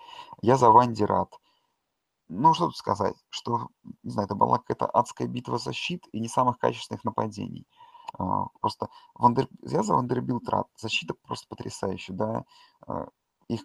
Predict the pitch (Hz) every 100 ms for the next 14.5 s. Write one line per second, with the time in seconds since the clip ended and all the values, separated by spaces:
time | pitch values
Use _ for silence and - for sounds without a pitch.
0 | _ - 120 117 117 - 117 113 - -
1 | 120 120 113 - - _ - 117 117 117
2 | 113 - - - _ 113 117 120 - 110
3 | 117 113 117 - - 202 - 117 107 104
4 | 92 120 123 113 113 127 135 170 185 135
5 | 107 - - - - 107 107 - - -
6 | 147 151 139 135 131 120 113 - - 120
7 | 120 _ _ - - 180 208 113 131 135
8 | - - _ _ _ _ _ _ _ _
9 | _ _ - - - - - 117 104 -
10 | 107 - 104 - - - - 113 - 113
11 | 110 - 117 110 113 123 127 - - -
12 | _ - 69 67 - _ _ _ _ -
13 | - - 107 123 117 120 120 117 - 120
14 | 117 147 185 107 95